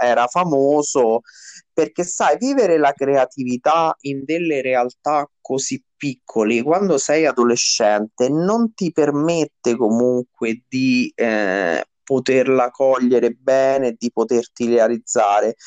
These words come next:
perché purtroppo nelle piccole realtà, mm, il diverso, per modo di dire, ma ho spiegato che per diverso io intendo semplicemente una persona che ha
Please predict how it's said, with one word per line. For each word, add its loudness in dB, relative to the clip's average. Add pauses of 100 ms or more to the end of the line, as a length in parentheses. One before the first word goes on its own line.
(300)
perché -2
purtroppo -2
nelle -2
piccole -2
realtà, 0 (260)
mm, -2 (720)
il 0
diverso, 2
per 0
modo 0
di -10
dire, 2 (460)
ma 0
ho 0
spiegato 0
che -8
per -6
diverso 0
io 0
intendo 0
semplicemente -4
una 0
persona -2
che 0
ha 0